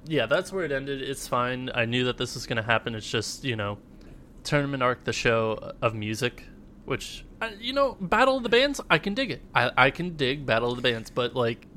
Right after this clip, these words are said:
give me a Dragon Ball Z Yu Yu Hakusho tournament arc. Oh, boy.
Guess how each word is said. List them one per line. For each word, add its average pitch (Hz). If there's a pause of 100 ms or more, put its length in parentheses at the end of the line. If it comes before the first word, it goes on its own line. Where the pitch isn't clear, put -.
(120)
give 135
me 147
a 127 (560)
Dragon 131
Ball 123
Z 117
Yu 127
Yu 127
Hakusho 120
tournament 135
arc. 139
Oh, 117
boy. 107